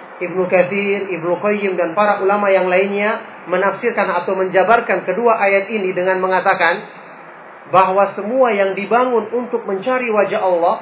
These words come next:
dia akan kekal dengan kekalnya wajah Allah. Makanya sorga makhluk. Tapi apakah sorga itu kekal atau akan hancur? Bagaimana keyakinan Ahlu Sunnah wal Jamaah tentang sorga?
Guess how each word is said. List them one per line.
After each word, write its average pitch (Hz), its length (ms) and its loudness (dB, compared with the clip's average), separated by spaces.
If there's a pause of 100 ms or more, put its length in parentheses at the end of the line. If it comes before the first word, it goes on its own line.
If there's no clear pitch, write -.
(360)
dia 240 180 2
akan 214 400 2
kekal 233 460 0
dengan 208 320 -2
kekalnya 220 480 0
wajah 165 240 2
Allah. 143 220 -6 (1700)
Makanya 254 360 4
sorga 233 420 6 (1300)
makhluk. 311 400 4 (2250)
Tapi 254 240 6
apakah 269 400 6
sorga 254 320 4
itu 277 240 -4
kekal 285 400 6
atau 285 160 6
akan 247 200 4 (120)
hancur? 208 240 -4 (1120)
Bagaimana 233 400 0
keyakinan 240 480 2
Ahlu 233 160 -2
Sunnah 247 200 0
wal 233 120 4
Jamaah 226 280 2
tentang 220 280 0
sorga? 220 400 2